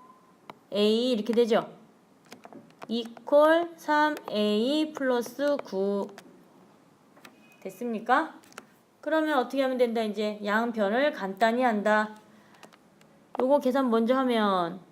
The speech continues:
마이너스 이 나오고요. 플러스 A 이퀄 삼 에이 플러스 구 그대로 내려오시고요. 그 다음에 요거 이쪽으로 이 항하고 상수항 왼쪽으로 이 항,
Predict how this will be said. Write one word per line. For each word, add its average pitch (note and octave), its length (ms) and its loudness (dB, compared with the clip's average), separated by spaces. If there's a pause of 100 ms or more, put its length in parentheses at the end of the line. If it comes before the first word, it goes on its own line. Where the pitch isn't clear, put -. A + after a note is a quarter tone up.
(140)
마이너스 A#3+ 520 2
이 G#3+ 140 2
나오고요. A3+ 720 4
플러스 C4 420 -2
A G#3 800 0 (380)
이퀄 C#4 680 0 (520)
삼 D#4 420 2
에이 A3+ 400 0
플러스 C#4 440 -2
구 G3+ 280 -2
그대로 G#3+ 300 0
내려오시고요. G#3 760 -2 (540)
그 G#3 140 -12
다음에 G3+ 580 2 (420)
요거 A#3 420 4
이쪽으로 A3 600 0
이 G3 200 -2
항하고 G#3 800 0 (300)
상수항 D4+ 680 0
왼쪽으로 G3+ 680 0
이 C#4+ 140 0
항, D4 260 0